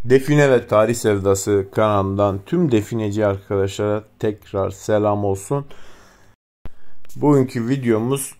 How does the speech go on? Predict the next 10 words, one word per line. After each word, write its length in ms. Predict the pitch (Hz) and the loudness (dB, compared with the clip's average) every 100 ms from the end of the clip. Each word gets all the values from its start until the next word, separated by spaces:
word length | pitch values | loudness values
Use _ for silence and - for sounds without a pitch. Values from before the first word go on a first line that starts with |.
| - | -4
oda 220 | 107 135 | 0 2
mezarlarla 1160 | 123 101 92 95 95 98 95 - - _ 101 95 | 2 0 2 2 4 2 2 -2 -18 _ -2 0
ilgili. 640 | 101 104 101 104 117 147 | -2 -6 -6 -6 -8 -8
Bize 300 | 123 113 110 - _ | -6 -2 -4 -4 _
görseller 680 | 113 107 104 113 107 110 107 | 0 0 0 -4 0 2 2
gelmiş 500 | 101 101 110 170 - | 0 -4 -4 -12 -4
ve 100 | 113 | -2
onlarla 460 | 113 120 123 113 104 | -2 -2 -2 -2 -4
ilgili, 380 | 107 123 151 - _ _ _ _ _ _ - | -4 -6 -8 -10 _ _ _ _ _ _ -10
e, 320 | - - - | -8 -8 -10